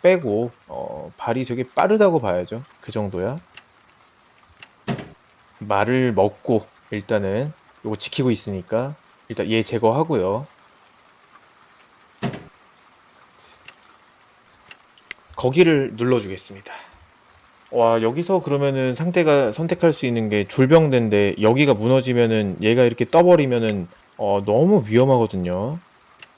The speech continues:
자, 한 칸. 여기를 노리는 것 같죠? 어, 근데 이렇게 하면은,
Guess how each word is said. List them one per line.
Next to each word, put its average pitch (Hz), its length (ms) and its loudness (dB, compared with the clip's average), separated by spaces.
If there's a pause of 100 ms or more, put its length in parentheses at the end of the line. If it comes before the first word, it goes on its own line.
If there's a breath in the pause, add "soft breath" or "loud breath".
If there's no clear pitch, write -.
자, - 120 -20 (100)
한 151 200 -8
칸. 123 520 -2 (260)
여기를 143 380 6
노리는 135 300 0
것 120 80 2
같죠? 107 580 2 (320 loud breath)
어, 165 160 4
근데 202 260 8
이렇게 190 460 6
하면은, 160 800 4